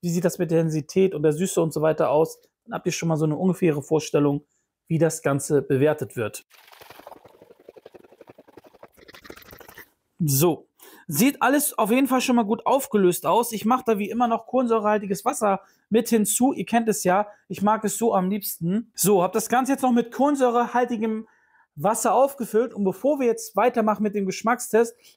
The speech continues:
habe ich noch mal eine kleine Umfrage für euch.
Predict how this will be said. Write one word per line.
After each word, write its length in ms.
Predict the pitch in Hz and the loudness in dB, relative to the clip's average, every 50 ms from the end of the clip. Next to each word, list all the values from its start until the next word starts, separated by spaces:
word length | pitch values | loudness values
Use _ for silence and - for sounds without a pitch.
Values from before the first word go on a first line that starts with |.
| _ | _
habe 200 | - 190 208 240 | -2 0 0 0
ich 120 | 247 - - | 0 0 0
noch 140 | 233 202 - | 0 2 2
mal 60 | 226 | 2
eine 120 | 196 190 | 2 0
kleine 340 | - - - 208 220 226 214 | 0 0 0 0 2 0 0
Umfrage 800 | - 226 240 277 - - - 156 147 147 143 147 143 143 - - | -2 -2 -4 -4 -4 -2 0 2 2 4 4 2 2 2 0 -4
für 240 | - - - 170 143 | -6 -2 -2 0 2
euch. 300 | 147 170 196 220 214 | 2 2 2 2 0